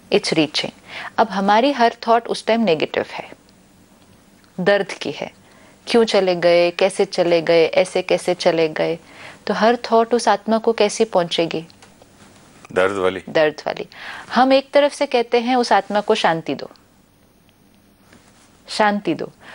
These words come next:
Speaker 1: रो के कैसे शांति देंगे? शांति देने के लिए खुद क्या होना पड़ेगा?
Speaker 2: शांत।
Speaker 1: शांत होना पड़ेगा। तो ये सब रिचुअल्स क्यों बने?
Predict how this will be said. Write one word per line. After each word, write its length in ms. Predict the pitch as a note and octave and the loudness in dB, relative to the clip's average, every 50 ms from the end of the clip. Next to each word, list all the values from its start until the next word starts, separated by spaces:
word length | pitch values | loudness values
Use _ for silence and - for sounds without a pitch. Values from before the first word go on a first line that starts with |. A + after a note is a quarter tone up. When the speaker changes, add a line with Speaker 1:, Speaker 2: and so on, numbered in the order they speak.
| - - - | -18 -8 -2
Speaker 1:
रो 200 | F#3+ F#3+ G#3 A3+ | 2 4 4 4
के 180 | A#3+ - - C4 | 2 2 -2 0
कैसे 280 | - B3 A3+ - A#3+ A3+ | 0 -2 0 0 0 0
शांति 400 | - - G3 F#3+ F#3 - G3 F#3+ | 2 0 0 -2 -2 -2 -2 -2
देंगे? 340 | F#3 F3+ F3 F3 F#3 F#3 - - - - - - - - - - - - - - - - - - - - | 0 -2 -2 -4 -8 -10 -12 -16 -20 -20 -20 -20 -20 -20 -20 -20 -20 -20 -20 -20 -20 -20 -20 -16 -10 -8
शांति 520 | - - G3+ F#3 F#3 F#3+ G3 - A#3 A#3 | -2 0 2 2 2 2 2 2 2 2
देने 320 | G3 F3+ F3+ F3+ F#3 G3+ | 2 2 2 2 0 -2
के 160 | G3 - A#3 A3+ | 0 2 2 2
लिए 140 | A3+ B3 B3+ - - | 2 2 0 -2 -6
खुद 320 | - - C4+ C#4 A#3+ C#4+ C#4+ | -2 0 0 2 2 0 -2
क्या 140 | - A#3+ A#3+ | 0 0 0
होना 320 | A#3+ A3+ A3+ A3 A3 A3 A3 | 0 0 -2 -2 0 -2 0
पड़ेगा? 420 | - A3+ G#3+ G#3+ G#3+ - C#4 D#4+ - _ _ _ _ _ _ _ _ _ - - - - | 0 0 0 0 0 -2 -4 -6 -8 _ _ _ _ _ _ _ _ _ -20 -20 -16 -10
Speaker 2:
शांत। 300 | - - - - D2 - | -10 -6 -4 -2 -2 -2
Speaker 1:
शांत 480 | - - - - F3+ D#3+ D#3+ D#3+ - - | -4 -4 -2 0 0 0 -2 -4 -2 -2
होना 180 | D#3 C#3 - D3+ | 0 0 0 0
पड़ेगा। 440 | - - - - - - - - - - - - - - - - - - | -2 -2 -2 -2 -2 -4 -6 -8 -10 -10 -10 -10 -10 -12 -14 -6 0 2
तो 140 | C4 C#4 | 2 4
ये 160 | D4+ D#4 E4 E4 | 4 4 2 2
सब 280 | - - D#4 D4 C4+ | 2 2 0 2 2
रिचुअल्स 520 | A#3+ B3 A#3+ - - A#3+ C4 C4 A#3+ - - | 0 -2 -2 -2 0 2 2 2 2 -2 -4
क्यों 260 | - A#3+ A#3+ A3 F#3 | 0 0 0 2 2
बने? 280 | F3 D#3+ D3 D3 D3+ | 0 -2 -2 -6 -10